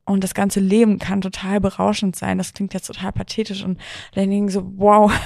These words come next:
<laughs> wie schnulzig bist du, ist das hier ein Melodram oder was? Aber für mich ist das so. Und es ist echt, echt super, super schön. Und wir werden halt auch viel empfänglicher und alles wird viel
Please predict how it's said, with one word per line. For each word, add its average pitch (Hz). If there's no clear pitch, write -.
<laughs> 262
wie 214
schnulzig 226
bist -
du, 196
ist 190
das 196
hier 185
ein 185
Melodram 180
oder 175
was? 202
Aber 208
für 202
mich 175
ist -
das 151
so. 147
Und 202
es -
ist 214
echt, 196
echt 202
super, 208
super 185
schön. 202
Und 196
wir 185
werden 196
halt 185
auch 180
viel 254
empfänglicher 190
und -
alles 185
wird 185
viel 247